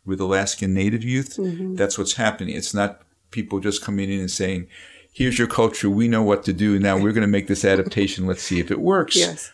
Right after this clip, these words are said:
Speaker 1: But it's really giving people enough knowledge of what social and emotional learning is.
Speaker 2: That they can
Speaker 1: May-,
Speaker 2: adapt
Speaker 1: and
Speaker 2: it.
Speaker 1: then they can do the adaptation.
Speaker 2: Yeah.
Speaker 1: And at the same time, then seeing if it works or not.
Speaker 2: Mm-hmm, mm-hmm.
Speaker 1: Knowing that all adaptations won't work.
Speaker 2: Yeah.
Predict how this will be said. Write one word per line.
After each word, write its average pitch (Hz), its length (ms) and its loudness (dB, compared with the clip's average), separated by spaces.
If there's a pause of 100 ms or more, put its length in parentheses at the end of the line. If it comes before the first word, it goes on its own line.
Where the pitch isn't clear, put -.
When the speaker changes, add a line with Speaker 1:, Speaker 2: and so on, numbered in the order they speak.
(120)
Speaker 1:
But 110 100 -2
it's - 180 -4
really 107 360 -2
giving 120 300 -2
people 135 500 -6
enough 110 300 0
knowledge 107 520 2
of 95 100 -6
what 101 200 0
social 98 420 -2
and 95 80 0
emotional 95 400 -2
learning 92 320 0
is. 90 340 0 (120)
Speaker 2:
That 160 140 -6
they 165 120 2
can 107 80 0
Speaker 1:
May-, 107 100 2
Speaker 2:
adapt 156 420 -6
Speaker 1:
and 101 100 0
Speaker 2:
it. 101 40 2
Speaker 1:
then 127 160 2
they 131 160 2
can 135 220 0
do 107 160 0
the 101 140 2
adaptation. 95 960 -4
Speaker 2:
Yeah. 165 200 -8 (100)
Speaker 1:
And 107 140 0
at 104 60 -10
the 110 80 -4
same 117 300 2
time, 110 480 0 (280)
then 117 160 2
seeing 104 400 2
if 95 120 -4
it 98 80 -6
works 120 320 -4
or 90 40 -6
not. - 320 -10
Speaker 2:
Mm-hmm, 196 380 -2 (180)
mm-hmm. 190 260 -6 (360)
Speaker 1:
Knowing 131 280 2
that 135 100 -2
all 135 220 0
adaptations 135 560 -2
won't 131 180 2
work. - 280 -2
Speaker 2:
Yeah. 185 220 -4